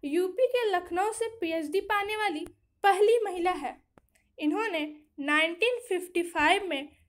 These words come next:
यूपी के लखनऊ से पीएचडी किया था।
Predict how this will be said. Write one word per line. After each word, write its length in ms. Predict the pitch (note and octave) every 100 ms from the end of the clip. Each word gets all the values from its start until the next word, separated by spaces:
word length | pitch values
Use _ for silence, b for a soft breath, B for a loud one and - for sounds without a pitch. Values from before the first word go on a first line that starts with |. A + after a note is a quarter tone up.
| -
यूपी 320 | D#4 F#4 G4+
के 140 | G4+ G4
लखनऊ 480 | D#4+ D#4+ D#4 F4+
से 220 | G4+ E4+ C#4+ D4 _ _
पीएचडी 380 | C#4+ C#4+ C#4+ D#4
किया 220 | D4+ E4+ F4
था। 180 | F#4